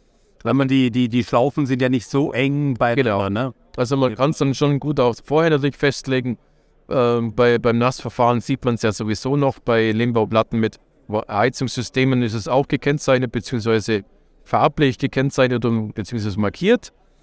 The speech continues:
Speaker 2: Da sieht man genau, wo man was befestigen kann. Bei größeren Lasten, bei Konsollasten oder sowas muss man vorher festlegen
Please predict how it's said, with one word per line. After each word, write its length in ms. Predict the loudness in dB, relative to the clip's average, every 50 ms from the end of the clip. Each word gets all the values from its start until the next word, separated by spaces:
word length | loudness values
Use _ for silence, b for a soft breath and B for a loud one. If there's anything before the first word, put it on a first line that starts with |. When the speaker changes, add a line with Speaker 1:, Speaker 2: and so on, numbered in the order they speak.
| _ _ _ -8
Speaker 2:
Da 80 | -6
sieht 240 | -4 -2 -4 -2 0
man 140 | 0 0 2
genau, 320 | 2 2 2 2 2 2
wo 80 | 2 0
man 160 | 0 0 0
was 140 | 0 -2 -2
befestigen 460 | -8 -6 -4 -4 -4 -4 -4 -6 -2
kann. 200 | -2 -2 0 2
Bei 140 | 2 0 0
größeren 640 | 0 2 2 2 2 2 2 0 2 2 2 0
Lasten, 520 | 0 0 0 -2 -2 -6 -6 -4 -4 -2 0
bei 100 | 0 -2
Konsollasten 800 | 0 0 -2 -2 0 0 0 2 2 2 2 0 0 -2 -4 -2
oder 120 | -2 -2
sowas 280 | -4 -4 -4 -4 -4 -4
muss 200 | -6 -8 -4 -4
man 100 | -4 -6
vorher 320 | -4 -2 0 0 0 0
festlegen 680 | 0 -2 -4 -4 -4 -4 -2 0 2 2 2 0 -2